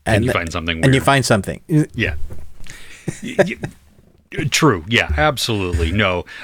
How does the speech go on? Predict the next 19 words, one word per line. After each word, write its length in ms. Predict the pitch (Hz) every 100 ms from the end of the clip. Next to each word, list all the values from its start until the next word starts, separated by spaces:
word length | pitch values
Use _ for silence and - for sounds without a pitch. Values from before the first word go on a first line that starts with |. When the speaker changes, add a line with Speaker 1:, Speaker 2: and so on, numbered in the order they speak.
| -
Speaker 1:
I 140 | 135
did. 380 | 127 139 165 165 175
There 200 | 127 143
was 140 | 143
a 100 | 139
portion 680 | 127 - 156 170 - 151 135
where 400 | 120 123 120 117 -
a 140 | 110
visual 680 | 98 98 120 135 139 117 98
changed 800 | - - 117 110 90 80 73 - - - - - - -
and 580 | 151 185 151 127 117 - _ _ _ _ _ _ _ _ _
individuals 760 | 139 147 143 147 127 135 127 101
recognized 1080 | 98 131 135 131 107 104 98 92 87 - - _ _ -
the 120 | 107
change. 360 | - - 90 -
Speaker 2:
Oh, 180 | 95 95
yeah. 420 | 101 131 98 87 - _ _
Yeah. 300 | 104 117 98
Speaker 1:
But 520 | 151 160 127 - -